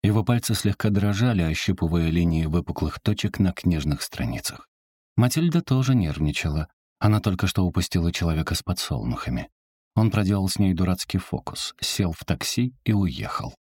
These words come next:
Она оказалась посреди площади оперы, огорченная и растерянная. Был бы сейчас первый отрезок, она бы немедленно пошла в кафе и заказала пиво.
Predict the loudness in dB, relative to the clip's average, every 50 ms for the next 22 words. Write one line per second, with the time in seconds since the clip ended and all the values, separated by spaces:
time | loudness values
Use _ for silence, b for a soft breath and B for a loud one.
0 | _ _ _ _ _ _ _ _ _ 0 2 4 4 4 2 2 2 2 2 2
1 | 2 2 0 0 0 -2 -2 0 0 2 2 2 0 2 0 0 0 2 2 2
2 | 2 2 2 0 0 0 0 0 0 0 0 2 2 2 2 2 0 -2 -2 -2
3 | -2 -2 2 2 4 4 4 4 2 2 0 -2 -4 -4 -6 -8 -8 -8 -8 -6
4 | -6 -6 -6 -6 -8 -10 -12 _ _ 0 2 2 4 4 2 2 2 2 0 0
5 | 0 0 0 0 0 0 0 2 2 2 2 2 2 0 0 2 2 2 2 0
6 | 0 2 2 2 4 4 2 2 2 4 4 4 4 4 2 2 2 2 2 2
7 | 2 0 -2 -2 0 -2 -4 -4 -2 -4 -4 -4 0 0 0 2 2 2 0 0
8 | 0 0 0 0 0 2 0 0 0 0 0 0 0 0 -4 -6